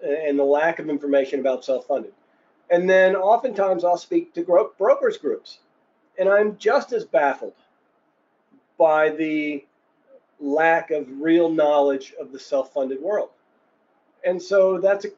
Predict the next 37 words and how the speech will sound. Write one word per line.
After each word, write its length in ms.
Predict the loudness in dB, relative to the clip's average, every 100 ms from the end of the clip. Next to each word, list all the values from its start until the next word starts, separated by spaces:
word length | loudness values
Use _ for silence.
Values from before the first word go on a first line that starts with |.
| _ -10
perplexing 680 | -8 0 0 0 -2 -2
thing. 260 | 2 2 0 _ -12 -4
And 100 | -4
that's 180 | -2
why 180 | 0 2
we 140 | 2 4
do 220 | 4 4
what 220 | 4 0
we 100 | -2
do 240 | -2 -2
today 520 | -2 0 4 4 4 0
and 100 | -4
other 240 | -4 -2
days, 320 | -2 -2 -2
just 220 | -8 -14
to 80 | -18
try 300 | -6 -2 0
and 120 | 0 -2
educate 520 | -6 -6 -2 -2 -4 _ _ -20
and 100 | -12
communicate 580 | -6 -4 -4 -4 -4 -2
and 80 |
make 160 | -2 -2
sure 180 | -2 -2
everybody 380 | -2 0 -2 0
knows 340 | -2 -4 -6
what 160 | -8 -8
they're 80 |
looking 360 | -10 -10 -10 -12
at. 160 | -12 -16 _ _ _ _
Because 560 | -6 2 4 2 -2 -16 _ _ _ _ -20
self-funded 960 | -6 2 2 0 0 2 2 0 -4 -8
is 300 | -8 -8 -14 _
probably 800 | -12 -4 0 0 0 0 -2
one 260 | -2 0 0
of 180 | -2 -4
the 440 | -4 -4 -4 -6